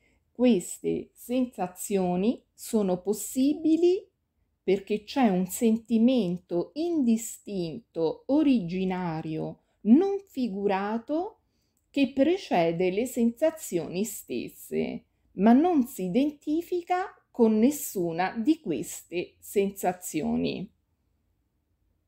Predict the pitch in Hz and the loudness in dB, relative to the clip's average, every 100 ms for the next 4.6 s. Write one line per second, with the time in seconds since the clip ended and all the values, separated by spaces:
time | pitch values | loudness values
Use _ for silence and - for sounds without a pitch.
0 | _ _ _ _ _ _ _ _ _ _ | _ _ _ _ _ _ _ _ _ _
1 | _ _ _ _ _ _ _ _ _ _ | _ _ _ _ _ _ _ _ _ _
2 | _ _ _ _ _ - 226 - 233 214 | _ _ _ _ _ 2 2 4 2 4
3 | 208 233 294 - 302 330 196 185 226 262 | 4 4 4 4 4 6 6 6 4 4
4 | 220 _ - 165 151 - | 2 _ -4 -2 -2 -4